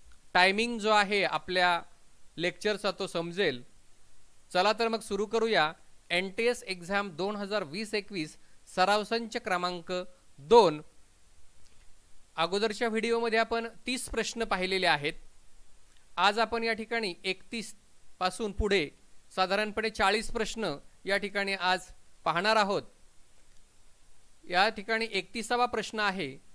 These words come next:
"Which of the following species are rare species?" म्हणजे दुर्मिळ स्पेसीज कोणत्या आहेत?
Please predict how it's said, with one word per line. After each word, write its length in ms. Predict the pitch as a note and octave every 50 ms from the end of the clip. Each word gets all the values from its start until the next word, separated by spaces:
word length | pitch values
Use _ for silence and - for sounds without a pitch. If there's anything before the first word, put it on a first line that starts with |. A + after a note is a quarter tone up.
| - - - - - - F3+
"Which 400 | G3 A3+ B3+ B3+ A#3 - - - - - - - - - -
of 140 | F#3 G3 G3+
the 200 | F3+ F3 G#3 G3 - -
following 340 | E3+ F3+ F#3+ G#3 A3+ B3 B3+
species 580 | A3 - - G3 F3+ - - - G#3 D#3+ D3+ D3+ - - - - - - - - G3
are 480 | G3 G#3 G#3 G#3 G#3+ - - E3+ D#3+
rare 300 | E3 F#3 F#3+ G3 G3+ G3+
species?" 640 | G3 G3+ - - - D#3+ D#3 D3 - - F3+ C#3 A2+ G2+ - - - - - - - - - - - - - - -
म्हणजे 180 | - F#3+ G#3 A#3+
दुर्मिळ 480 | G3+ F3+ F#3 G#3 G#3+ A3+ A#3 C4 C#4+ C#4+
स्पेसीज 460 | - - B3 A3+ G3+ - A#3+ A3+ -
कोणत्या 360 | - A3+ G#3+ G#3+ G3 B3 A#3+
आहेत? 180 | A3 A3 A3